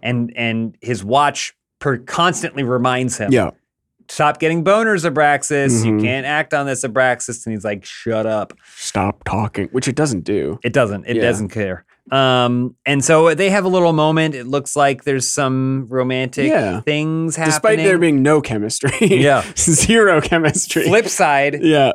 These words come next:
Speaker 1: uh, Secunda says, "Well, maybe the kid that I'm looking for is at a strip club."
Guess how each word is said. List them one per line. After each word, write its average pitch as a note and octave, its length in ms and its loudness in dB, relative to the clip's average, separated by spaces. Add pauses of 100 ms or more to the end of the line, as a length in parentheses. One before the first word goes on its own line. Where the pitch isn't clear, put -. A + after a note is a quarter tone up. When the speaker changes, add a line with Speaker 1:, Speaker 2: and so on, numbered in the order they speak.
(140)
Speaker 1:
uh, D3+ 300 6
Secunda F3+ 640 0
says, C3 460 2
"Well, C3 300 4
maybe D3+ 680 -2 (160)
the A#2+ 180 -4
kid D#3 220 0
that C#3 120 4
I'm C3+ 100 2
looking C#3+ 280 -2
for A#2+ 200 0
is A#2 100 -2
at A#2+ 120 2
a A#2+ 60 -2
strip E3 320 -4
club." E2 320 -6